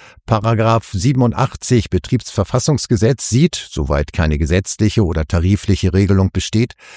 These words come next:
Mitbestimmung unter anderem bei der Verteilung der Arbeitszeit, vorübergehender Mehrarbeit und technischen Einrichtungen zur Leistungs- und Verhaltensüberwachung vor.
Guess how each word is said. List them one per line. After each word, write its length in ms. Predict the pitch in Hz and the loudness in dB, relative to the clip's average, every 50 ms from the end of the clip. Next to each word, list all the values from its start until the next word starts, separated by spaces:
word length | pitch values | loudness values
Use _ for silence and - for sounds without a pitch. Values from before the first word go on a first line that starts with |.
| - - | -6 -2
Mitbestimmung 760 | - 156 - _ - 165 143 - - 151 151 156 156 156 - | 0 0 0 _ 0 -2 0 0 2 2 4 4 4 2 2
unter 280 | - 123 113 123 - - | 2 0 2 0 0 0
anderem 440 | 110 131 131 147 131 151 156 151 127 | 0 2 2 2 2 2 2 2 2
bei 140 | 110 104 | 2 2
der 100 | 95 95 | 0 0
Verteilung 560 | - - 92 - - - 98 101 101 98 92 80 | -2 -2 -4 -4 -2 -2 0 0 0 0 0 0
der 160 | 87 73 - | -2 -2 -2
Arbeitszeit, 760 | 95 120 127 123 123 110 - - - - 123 113 113 113 - - - - - | -2 0 0 0 0 -2 -4 -4 -2 0 0 2 2 0 -2 -6 -14 -20 -18
vorübergehender 760 | - - 92 76 80 104 92 92 92 80 92 90 87 85 87 82 | -8 -4 -2 0 0 0 0 0 0 0 0 2 2 2 2 2
Mehrarbeit 720 | 85 90 98 104 87 82 107 110 - 110 110 113 113 - - - - - | 2 2 2 0 0 -2 -2 -2 0 0 0 0 0 -2 -8 -20 -10 -6
und 200 | 135 127 - - | -4 -4 -2 0
technischen 440 | - 139 - - 143 120 - 131 | -2 -2 0 0 -2 0 0 0
Einrichtungen 720 | 92 85 120 160 156 95 - 98 - - 107 107 127 151 139 | 0 0 0 0 0 0 0 -2 -2 0 0 2 2 2 0
zur 200 | - - 110 90 | 0 0 0 2
Leistungs- 600 | 85 82 85 90 - - - 110 104 117 - - | 2 2 0 0 -2 0 0 2 2 2 0 -2
und 160 | - 123 - | -2 -4 -2
Verhaltensüberwachung 1120 | - 131 101 113 151 - - 120 - - 98 104 92 87 - 90 87 - - 98 107 110 | 0 0 0 0 0 0 0 0 -2 0 -2 -2 -2 -2 0 -2 -2 -2 -2 -4 -4 -4
vor. 440 | - - - 73 64 - - - | -6 -6 -6 -4 -6 -6 -8 -14